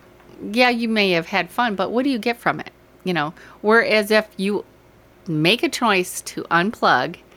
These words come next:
and just read, you are actually better for it. You're more, you know, you're more well rested,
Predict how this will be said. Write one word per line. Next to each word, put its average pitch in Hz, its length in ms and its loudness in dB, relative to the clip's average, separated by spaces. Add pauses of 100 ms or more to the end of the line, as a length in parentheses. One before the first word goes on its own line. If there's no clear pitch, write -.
(380)
and 156 160 -2
just 185 260 -4
read, 165 680 -4 (720)
you 208 240 -4
are 220 220 2
actually 233 400 -2
better 220 300 0
for - 280 -6
it. - 180 -8
You're 160 160 -4
more, 151 460 -2
you 170 160 -6
know, 131 240 -4 (100)
you're 160 120 -8
more 139 420 -8
well 127 260 -6
rested, 269 600 0